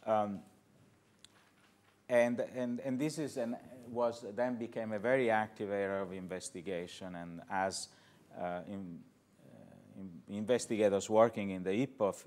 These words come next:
uh, field became interested in Merlin, and, uh, uh, various models then emerged, uh,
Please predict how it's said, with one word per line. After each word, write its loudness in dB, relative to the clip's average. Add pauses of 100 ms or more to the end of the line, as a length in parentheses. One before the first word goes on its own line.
uh, -6
field -6
became -6
interested -8
in -10
Merlin, -8 (720)
and, -4
uh, -4
uh, -2 (540)
various 2
models -2
then -2
emerged, -4
uh, -16